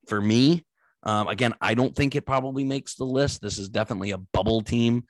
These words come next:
probably on the wrong side of the bubble. But when I was doing my research, this, this season had more fun parts,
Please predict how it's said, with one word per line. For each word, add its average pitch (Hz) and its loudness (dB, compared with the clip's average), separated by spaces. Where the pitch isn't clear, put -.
probably 101 0
on 98 -4
the 92 -10
wrong 90 -2
side 127 4
of 135 2
the 135 0
bubble. 139 2
But 131 2
when 135 2
I 156 4
was 175 2
doing 165 2
my 123 0
research, 107 -6
this, 143 0
this 160 0
season 202 2
had 131 0
more 120 4
fun 110 -2
parts, - -4